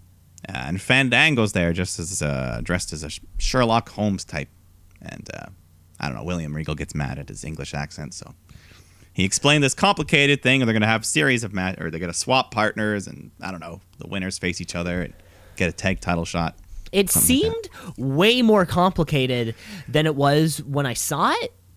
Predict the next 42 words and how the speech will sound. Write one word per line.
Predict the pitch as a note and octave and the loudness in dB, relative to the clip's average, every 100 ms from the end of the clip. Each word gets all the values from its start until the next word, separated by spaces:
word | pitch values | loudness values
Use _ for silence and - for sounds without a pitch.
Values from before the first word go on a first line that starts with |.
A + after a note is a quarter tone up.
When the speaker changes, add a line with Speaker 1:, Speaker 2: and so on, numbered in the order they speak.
| - | 2
Speaker 1:
Yeah, | F#3+ | 4
Speaker 2:
And | - | 8
Speaker 1:
once | D#3 | 6
Speaker 2:
then | C4 | 8
when | C4+ | 8
Speaker 1:
it | |
Speaker 2:
you | D#3 | 6
Speaker 1:
actually | - - | 8 6
Speaker 2:
saw | - | 8
it, | |
Speaker 1:
played | D3+ | 8
Speaker 2:
I | C#3+ | 8
was | |
Speaker 1:
out, | C#3+ | 8
I'm | |
Speaker 2:
like, | G#3+ F#3+ | 8 8
Speaker 1:
like, | |
Speaker 2:
"Oh, | G#3+ B2+ | 8 8
this | D3 | 6
Speaker 1:
"Oh." | |
Speaker 2:
makes | A#3 G#3+ | 4 4
so | - G#3 | 4 6
much | G3+ F#3+ | 6 4
sense. | - A3+ A#3+ C#3+ - - - | 4 4 2 0 -2 4 4
Speaker 1:
<laughs> | - - D#3+ | 2 0 6
Speaker 2:
Why | G3+ A3 | 6 8
has, | - | 6
Speaker 1:
Yeah. | - - | 6 6
Speaker 2:
why | G3 | 6
have | A3 | 6
we | G#3+ | 8
never | A3 A3 | 8 8
booked | F#3+ D#3 F#3 G#3 | 6 6 4 2
a | |
tag | E3+ F3 G3+ G3+ E3+ C#3+ | 2 4 6 4 4 2
match | F3 E3+ | 2 4
like | F3 D#3+ | 2 2
this | E3 - | 2 2
before? | E3+ D#3+ D3 C#3+ C3 | 0 2 4 4 2
This | D3 E3 F3 | 2 0 2
is | E3 | 2
incredible." | E3 F#3+ E3+ C3 A2+ F#2+ | 2 2 2 2 0 -2